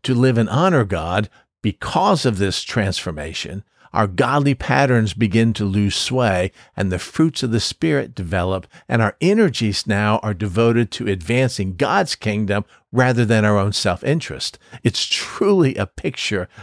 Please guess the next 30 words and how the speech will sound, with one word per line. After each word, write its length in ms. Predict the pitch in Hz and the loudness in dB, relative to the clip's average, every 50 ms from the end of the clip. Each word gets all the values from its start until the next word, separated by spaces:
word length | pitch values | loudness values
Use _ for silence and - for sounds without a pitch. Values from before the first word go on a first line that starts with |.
| - _ | -12 _
of 140 | - 87 - | -8 -6 -4
a 60 | 95 | -4
supernatural 1120 | - - - - 151 143 127 - 107 90 82 78 78 - - - - 76 82 87 - - _ _ _ | -4 -2 0 0 0 0 0 0 -2 -2 -2 -4 -8 -8 -10 -10 -10 -10 -10 -10 -12 -14 _ _ _
life. 440 | - 165 165 127 98 - - - - - _ _ _ _ _ _ _ _ _ _ _ _ _ _ _ _ _ _ _ _ | -2 0 0 0 0 -2 -8 -14 -16 -20 _ _ _ _ _ _ _ _ _ _ _ _ _ _ _ _ _ _ _ _
And 140 | 120 120 117 | 0 0 2
with 100 | 117 135 | 2 4
all 220 | 139 147 175 202 | 4 4 4 4
its 120 | 180 - - | 2 0 0
benefits, 760 | - 208 240 233 147 - - 101 101 110 - - - - - _ _ _ _ | 0 2 2 2 2 0 -2 -4 -4 -4 -4 -8 -8 -10 -12 _ _ _ _
the 100 | - 131 | 0 0
next 260 | 131 156 240 269 - | 2 2 0 -2 -4
question 480 | - - 135 123 123 123 - - 131 123 | -4 -2 0 0 0 0 -2 -4 -2 0
is 180 | 127 123 120 143 | 0 0 0 0
this: 480 | 190 190 127 85 85 - - - - _ _ _ _ _ _ _ | 0 0 0 -2 -4 -8 -10 -10 -12 _ _ _ _ _ _ _
can 460 | - - - 143 147 175 208 214 202 190 | -16 -6 -4 -2 0 0 2 2 4 4
this 200 | 196 175 - - | 2 0 0 -2
life, 640 | 127 127 127 123 123 117 107 92 - - - - _ | 0 2 2 2 2 2 0 0 -4 -10 -16 -14 _
this 140 | 98 87 110 | -8 -6 -6
experience, 920 | 107 - - - - - - 139 135 127 127 120 113 107 107 107 101 - - - _ | -6 -6 -6 -6 -6 -4 -2 0 0 0 0 0 0 0 0 0 -2 -6 -12 -10 _
ever 300 | 113 113 101 123 123 123 | -6 -4 -2 -2 -2 -2
be 180 | 113 113 110 101 | -2 -2 -2 -2
lost? 560 | 95 85 71 67 69 - - - - - - _ _ _ _ _ _ _ _ _ _ _ _ _ _ _ | -2 -2 -4 -6 -10 -10 -10 -10 -12 -12 -16 _ _ _ _ _ _ _ _ _ _ _ _ _ _ _
In 140 | 135 123 120 | 0 2 2
a 60 | 113 | 2
word, 440 | 110 120 135 175 208 202 170 135 - _ _ _ _ _ _ | 4 2 4 4 4 2 2 0 -4 _ _ _ _ _ _
oh, 240 | 156 139 98 85 - _ _ _ _ _ _ _ | 0 0 0 -2 -8 _ _ _ _ _ _ _
absolutely. 920 | 107 131 120 107 - - 107 98 92 101 113 135 151 - - 80 65 - _ _ _ _ _ _ _ _ | -4 -2 -2 -2 -4 -4 -4 -4 -2 0 0 0 0 -2 -6 -10 -12 -14 _ _ _ _ _ _ _ _
The 120 | 139 131 | 2 2
abundant 580 | 110 101 101 - - 147 185 208 175 156 123 98 | 2 2 0 0 2 2 2 4 2 2 0 0
life, 480 | 98 92 90 87 87 90 - - - | 0 -2 -2 -2 -2 -4 -6 -8 -12